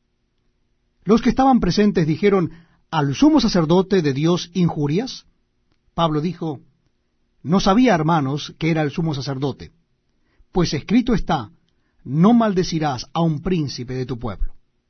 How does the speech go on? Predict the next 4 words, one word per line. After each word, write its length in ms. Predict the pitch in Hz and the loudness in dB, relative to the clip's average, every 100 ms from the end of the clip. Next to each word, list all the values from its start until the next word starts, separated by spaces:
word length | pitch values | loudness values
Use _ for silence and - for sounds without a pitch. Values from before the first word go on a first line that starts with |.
| _ _ _ _ _ _ _ _ - | _ _ _ _ _ _ _ _ -16
Entonces 420 | 139 247 254 247 | -4 0 2 2
Pablo, 420 | - 139 139 214 - _ _ _ _ | 2 0 0 -4 -8 _ _ _ _
notando 540 | - 139 - 247 233 196 | -10 -2 2 4 4 2
que 360 | 180 165 156 | 0 0 0